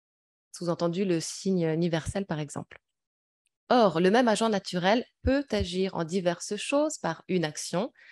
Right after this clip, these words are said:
comme la même chaleur peut chauffer en même temps plusieurs choses par une action de chauffer. Donc, un même agent artificiel en une action artificielle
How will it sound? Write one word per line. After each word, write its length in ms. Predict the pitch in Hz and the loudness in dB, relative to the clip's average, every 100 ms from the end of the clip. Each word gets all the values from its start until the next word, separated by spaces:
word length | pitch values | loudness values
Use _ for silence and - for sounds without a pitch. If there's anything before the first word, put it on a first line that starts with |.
| - _ _ | -20 _ _
comme 180 | 269 254 | 2 4
la 120 | 208 | 4
même 160 | 196 | 2
chaleur 400 | 196 190 180 202 | 0 0 2 2
peut 80 | 214 | 0
chauffer 380 | 196 180 - 214 | -6 -8 -2 0
en 60 | 185 | 0
même 180 | 170 | -2
temps 140 | 170 214 | -2 -4
plusieurs 340 | - 170 156 | -4 -6 -6
choses 240 | - 208 - | -4 -4 -2
par 220 | 175 170 | -2 -2
une 200 | 196 202 - | -4 -6 -6
action 420 | 196 - - 220 | -6 -6 -6 -8
de 120 | 202 185 | -4 -6
chauffer. 420 | - - - - _ _ - - - _ | -6 -8 -8 -8 _ _ -20 -20 -20 _
Donc, 300 | 190 254 - | 2 4 2
un 80 | - | 0
même 180 | 190 190 | 2 4
agent 200 | 175 190 | 4 2
artificiel 680 | 196 - 170 165 - 196 202 | -2 -6 -8 -8 -2 2 2
en 80 | 175 | 2
une 140 | 165 | -2
action 460 | 160 - - 202 214 _ _ _ _ | -4 -8 -8 -8 -8 _ _ _ _
artificielle 800 | 151 - 139 - 156 - 220 294 | -14 -12 -10 -10 -8 0 2 0